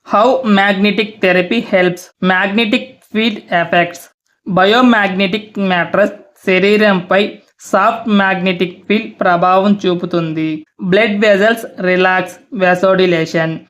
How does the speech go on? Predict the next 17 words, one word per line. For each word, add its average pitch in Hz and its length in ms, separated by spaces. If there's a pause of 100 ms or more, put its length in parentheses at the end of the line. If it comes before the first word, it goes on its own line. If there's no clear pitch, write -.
(120)
బ్లడ్ 208 340
సర్క్యులేషన్ 202 880 (100)
టూ 185 160
టైమ్స్ 185 440
ఇంక్రీజ్, 175 560 (300)
ఆక్సిజన్ 214 680
డెలివరీ 185 480 (120)
ఇంక్రీజెస్, 170 640 (280)
ఇన్ఫ్లమేషన్ 208 880 (100)
తగ్గటం 175 480
ప్రారంభం, 165 800 (200)
డిటాక్స్ 196 640 (140)
ప్రాసెస్ 185 600
యాక్టివ్ 170 380 (100)
అవుతుంది, 160 520 (340)
ఇమ్యూన్ 208 460
సిస్టమ్‌కు 190 640